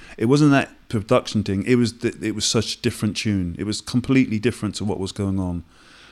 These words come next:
And so nine months in, same thing, little few more reactions. And then the magic happened at about eleven months. I don't quite know what it was, but I just think it was that relentless playing of the tune, carrying everybody just playing and playing. And then it,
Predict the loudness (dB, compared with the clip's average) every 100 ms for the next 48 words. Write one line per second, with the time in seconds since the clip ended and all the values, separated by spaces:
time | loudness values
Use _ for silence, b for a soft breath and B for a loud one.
0 | b b -4 -2 0 0 2 4 4 6
1 | 6 4 2 0 0 2 2 0 -2 -6
2 | -2 -2 -2 -2 0 2 2 2 0 0
3 | 4 4 4 2 0 0 -4 -4 -4 -4
4 | -8 B B B 4 8 10 10 8 8
5 | 6 -2 -4 -4 -2 -2 -2 -2 0 0
6 | 0 0 0 2 2 0 -2 -6 -8 -10
7 | _ _ _ _ _ _ _ -4 0 0
8 | 0 4 4 6 6 6 6 4 2 2
9 | 0 -4 -2 -4 -2 -2 0 -4 -4 -4
10 | -4 -4 -2 0 2 0 -2 -4 -4 -8
11 | _ _ _ _ -6 0 2 2 2 -2
12 | -4 -4 0 0 -2 -4 -4 -4 -2 -2
13 | -2 -4 -8 -4 -2 -2 -4 -6 -2 0
14 | 2 0